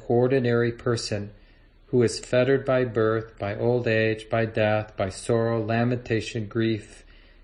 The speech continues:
pain, despair. They are fettered. This I declare. And so this is the oppressiveness of ordinary life because we haven't learned what to do with feeling tone.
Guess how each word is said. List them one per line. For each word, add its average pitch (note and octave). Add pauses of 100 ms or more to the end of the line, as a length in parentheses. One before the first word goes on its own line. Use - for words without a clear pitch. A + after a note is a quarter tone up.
(120)
pain, A2
despair. G#2 (360)
They A#2+
are A#2+
fettered. G#2+ (840)
This -
I A2+
declare. F2 (1700)
And A#2
so C#3+
this C#3+
is F3
the D3+
oppressiveness C3+
of B2
ordinary B2
life G#2+ (800)
because A2+
we A#2+
haven't A2+ (420)
learned B2
what A2+
to B2+
do A#2
with A2
feeling G#2+
tone. F2+